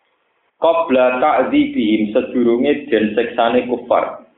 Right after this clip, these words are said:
Tofa ilaina mongko ning nggone ingsun Allah marji'um te baline kufar. Summa wa hum mongko nuli te Allah syahidun dat sing mirsani, muttali'un tegese dat sing mirsani. Alama ing atase perkara ya faluna kang padha nglakoni sapa kufar.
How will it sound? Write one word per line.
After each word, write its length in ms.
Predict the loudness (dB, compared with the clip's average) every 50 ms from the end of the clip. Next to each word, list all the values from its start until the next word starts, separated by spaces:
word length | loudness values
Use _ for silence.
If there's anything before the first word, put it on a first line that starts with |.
| _ _ _ _ _ _ _ _ _ _ _ _ _ _ _ _ _ _ _ _ _ _ _ _ _ _ _ -2
Tofa 300 | 0 0 0 2 0 2
ilaina 400 | 2 4 4 4 4 4 2 2
mongko 540 | 2 2 2 2 4 4 4 4 2 2 2
ning 260 | 0 0 0 0 0
nggone 320 | 2 4 4 4 4 2 0 0
ingsun 400 | -2 -2 -2 -2 -2 -2 0 0
Allah 340 | 0 0 2 0 0 0
marji'um 640 | 0 0 0 0 -2 -4 -4 -4 -2 -2 0 0 0
te 220 | 0 -2 -2 -2 0
baline 420 | -2 0 0 0 0 0 -2 -4
kufar. 540 | -4 -8 -2 2 2 2 2 0 -8 -14 -20 _ _ _ _ _ _ _ _ _ _ _ _ _ _ _ _ -4
Summa 260 | -2 0 2 2 2 2
wa 220 | 2 2 2 2
hum 80 | 2 2
mongko 300 | 0 0 2 2 2 2
nuli 340 | 2 2 0 0 0 0 0
te 80 | 2
Allah 380 | 2 2 2 2 2 2 2 2
syahidun 640 | 0 0 0 2 2 2 0 0 0 0 0 2 2
dat 160 | 2 2 2 0 -2
sing 100 | 0 2
mirsani, 540 | 2 2 2 2 0 0 2 0 -2 -4 -2
muttali'un 760 | 0 -2 -2 -2 -2 0 2 2 4 2 0 -2 -2 -2 0
tegese 400 | -2 -2 -2 -2 -4 -2 0 0
dat 160 | 0 -2 -2 -4
sing 160 | -4 0 0
mirsani. 480 | 0 0 0 -2 -2 -2 -2 -4 -8 -10 -14 -20 _ _ _ _ _ _ _ _ _ _ _ -4
Alama 480 | -2 0 2 2 2 2 2 0 0 2
ing 60 | 2
atase 400 | 2 2 0 0 0 -2 -4 -2
perkara 340 | -2 -2 0 0 2 2 4
ya 160 | 2 2 2
faluna 460 | 0 0 0 0 0 0 0 0 0
kang 160 | 0 -2 0 0
padha 220 | -2 -2 0 -2
nglakoni 560 | -2 0 0 0 0 0 0 -2 -2 -2 -2
sapa 200 | -2 -2 0 0 -2
kufar. 340 | -2 -4 -2 2 4 4 4